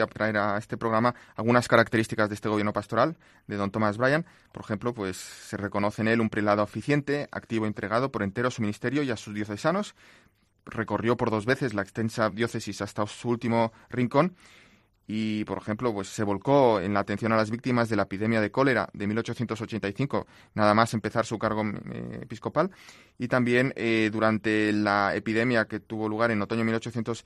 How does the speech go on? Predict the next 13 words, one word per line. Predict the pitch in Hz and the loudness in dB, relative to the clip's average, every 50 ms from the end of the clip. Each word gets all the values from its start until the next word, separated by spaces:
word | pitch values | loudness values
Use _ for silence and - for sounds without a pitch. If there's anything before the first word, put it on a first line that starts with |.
| _ _ - | _ _ -4
noventa, | 123 123 120 120 117 - 131 135 135 - - _ _ _ | -2 0 0 0 0 0 0 -2 -2 -6 -14 _ _ _
pues, | - 110 98 | -10 -8 -2
dio | 107 113 117 117 117 117 - - | 2 4 6 6 6 4 2 0
pruebas | - 120 117 113 117 120 117 | 2 4 6 6 6 6 4
de | 113 104 | 2 0
caridad, | - 104 104 101 107 113 113 | 2 2 2 4 2 2 2
valor | 113 107 107 110 113 | 2 4 2 4 2
y | 127 120 | 0 -2
filantropía | - 110 104 98 95 98 98 - 113 117 123 127 - | -2 -2 0 0 0 -2 -4 -2 0 0 0 0 0
en | - 110 104 | -4 -6 -6
su | - 107 98 | -4 -2 0
diócesis. | 104 110 110 - - - - 87 - - - _ _ _ | 0 0 0 -2 -6 -12 -14 -16 -18 -18 -20 _ _ _
También | - 113 113 120 127 135 131 131 - | -2 0 2 4 6 6 4 4 0